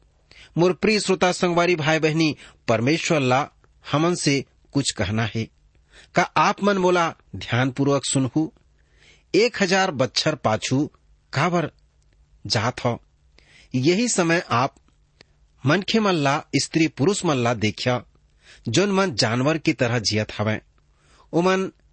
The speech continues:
जानवर के जैसन तो नहीं दिखे, बल्कि ओमन से कुछ बहुत सुंदर लोग कहलात हैं, परंतु ओमन जानवर की तरह जियत हवय। सच्चाई ये हर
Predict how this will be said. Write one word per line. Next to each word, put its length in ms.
जानवर 380
के 320
जैसन 420
तो 320
नहीं 180
दिखे, 400
बल्कि 540
ओमन 240
से 180
कुछ 300
बहुत 340
सुंदर 440
लोग 380
कहलात 540
हैं, 140
परंतु 300
ओमन 460
जानवर 500
की 160
तरह 300
जियत 380
हवय। 260
सच्चाई 540
ये 180
हर 200